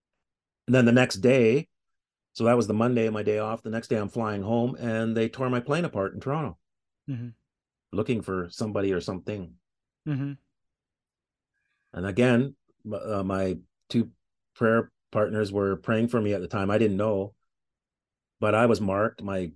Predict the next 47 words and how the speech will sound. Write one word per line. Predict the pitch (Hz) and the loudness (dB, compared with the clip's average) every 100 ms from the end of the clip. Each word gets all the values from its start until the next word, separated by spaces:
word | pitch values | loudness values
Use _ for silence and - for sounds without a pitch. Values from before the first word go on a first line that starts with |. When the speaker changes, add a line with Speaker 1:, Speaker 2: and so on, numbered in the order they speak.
| _ | _
Speaker 1:
card | - 104 104 | 0 0 2
was | 101 | 0
marked | 101 98 95 95 - - _ _ _ - - | -2 -2 -4 -6 -10 -20 _ _ _ -20 -8
for, | 90 | -6
to | 80 | -4
be | 90 | -6
searched. | 87 98 90 90 - _ | -2 0 0 -4 -18 _
And | 90 87 90 87 85 | -10 -6 -4 -4 -4
I | 87 | -2
walked | 90 92 87 95 | -2 -2 -2 -2
out | 95 | -2
the | - | -4
door, | 95 95 98 | 0 2 4
handed | 98 101 92 | 2 0 -2
it | |
to | - | -4
the | 87 | -4
customs | 87 98 - 101 95 90 90 | -2 -2 0 0 -2 -4 -10
lady, | - 98 104 120 127 | -4 -2 2 2 2
and | 104 95 - | 0 -4 -4
she | 87 87 82 _ - | -4 -4 -6 _ -6
put | 101 | 0
it | 104 | 0
in | |
her | 95 95 | 0 -4
big | 87 95 | -2 -2
pile | - 101 107 107 | -2 0 2 0
of | - | 0
stuff | 113 127 - | 0 0 0
and | 87 | -6
said, | 85 78 | -6 -4
"Thank | 98 101 143 | -4 -4 -4
you." | 151 | -2
And, | 139 85 _ _ _ _ _ _ _ _ _ - | -4 -6 _ _ _ _ _ _ _ _ _ -8
and | 95 | -6
I | 123 131 | 2 4
had | 147 | 6
the | 117 | 6
only, | 117 127 123 113 - | 6 6 6 2 -6
um, | 85 101 104 95 87 | -12 -8 -4 -2 0
yellow | 92 120 113 | 4 6 4
card. | - 104 95 104 | 2 0 0 0
All | 101 | -2
the | 107 | 0
rest | 104 101 | 0 -2
were | 104 | -6
white. | 95 98 104 | -2 -2 -2